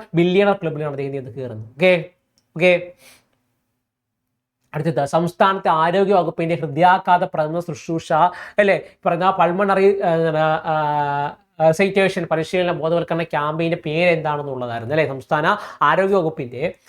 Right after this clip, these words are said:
ഹൃദയാഘാത പ്രഥമ ശുശ്രൂഷ സി പി ആർ അല്ലെങ്കിൽ പറയുന്ന പരിശീലന ബോധവൽക്കരണ ക്യാമ്പയിന്റെ പേര് എന്താണ്? ഹൃദയപൂർവ്വം എന്നുള്ളതായിരുന്നു. എന്താണ്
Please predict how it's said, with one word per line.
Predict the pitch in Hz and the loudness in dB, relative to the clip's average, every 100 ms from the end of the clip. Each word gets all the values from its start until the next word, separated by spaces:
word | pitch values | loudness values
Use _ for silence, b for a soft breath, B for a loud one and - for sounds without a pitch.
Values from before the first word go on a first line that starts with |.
| B B | B B
ഹൃദയാഘാത | 202 185 208 214 208 202 | 2 4 6 6 2 0
പ്രഥമ | 190 185 190 | 0 0 0
ശുശ്രൂഷ | 190 175 190 180 202 190 - | -2 -4 -2 0 2 2 0
സി | 175 175 | -8 0
പി | 170 | 2
ആർ | 170 | 4
അല്ലെങ്കിൽ | 165 170 | 2 0
പറയുന്ന | 165 165 175 214 196 | 0 0 2 2 2
പരിശീലന | 170 165 214 190 | 0 0 0 0
ബോധവൽക്കരണ | 175 165 170 165 165 165 | 0 0 0 0 -4 -2
ക്യാമ്പയിന്റെ | 160 151 165 160 | -2 -2 -2 -2
പേര് | 160 | 0
എന്താണ്? | 160 151 151 | 0 -2 -4
ഹൃദയപൂർവ്വം | 170 160 202 190 196 185 | -2 4 4 4 0 0
എന്നുള്ളതായിരുന്നു. | 185 180 170 156 147 131 | -2 -2 0 0 -2 -8
എന്താണ് | 147 | -8